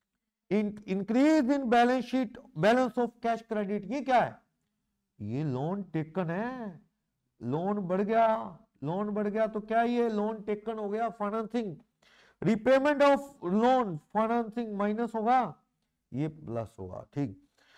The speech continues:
Repayment of short term loan, ये भी क्या है? फाइनेंसिंग, क्या होगा? माइनस। Proceed of short term borrowing, लोन टेकन है ये, लोन टेकन है, क्या होगा? प्लस।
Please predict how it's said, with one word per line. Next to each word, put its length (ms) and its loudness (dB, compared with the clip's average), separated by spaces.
Repayment 540 4
of 160 6
short 240 4
term 200 2
loan, 380 4
ये 180 2
भी 140 2
क्या 240 6
है? 200 6
फाइनेंसिंग, 1000 -4
क्या 180 4
होगा? 240 4
माइनस। 600 0
Proceed 340 2
of 160 6
short 240 4
term 200 -2
borrowing, 420 0
लोन 320 2
टेकन 440 -2
है 120 -2
ये, 480 -2
लोन 380 0
टेकन 460 0
है, 360 -2
क्या 200 6
होगा? 320 6
प्लस। 800 -6